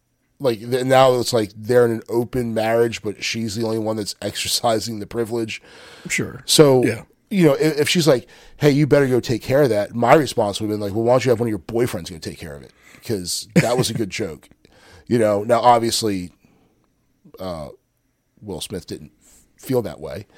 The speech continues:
Speaker 2: Right.
Speaker 1: But it just kinda makes you look like a clown.
Speaker 2: A little bit, yeah. Like, it, it's kinda like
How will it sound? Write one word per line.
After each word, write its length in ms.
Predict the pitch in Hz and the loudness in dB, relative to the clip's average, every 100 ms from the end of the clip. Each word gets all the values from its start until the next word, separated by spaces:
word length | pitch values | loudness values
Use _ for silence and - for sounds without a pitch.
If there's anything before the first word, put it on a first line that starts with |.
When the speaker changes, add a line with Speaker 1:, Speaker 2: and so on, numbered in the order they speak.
| - - - | -20 -18 -10
Speaker 2:
Right. 280 | 139 - - | -8 -8 0
Speaker 1:
But 300 | - 123 - - - _ _ | 4 4 2 -10 -20 _ _
it 120 | - 143 | -4 -2
just 140 | 165 | 0
kinda 160 | 185 180 | 4 4
makes 240 | 156 143 147 | 4 2 -2
you 80 | |
look 200 | 131 135 120 | 0 0 -2
like 120 | 101 | -4
a 80 | 85 | -12
clown. 520 | - 113 117 - - _ _ _ _ _ - | -8 -6 -6 -10 -20 _ _ _ _ _ -20
Speaker 2:
A 40 | - - _ 302 | -20 -20 _ 4
little 100 | 220 | 4
bit, 100 | 151 | 6
yeah. 160 | 202 | 2
Like, 220 | 127 139 147 | 4 0 0
it, 160 | 170 165 | -6 -6
it's 120 | 160 | 0
kinda 180 | 185 185 | 0 2
like 240 | 139 | 0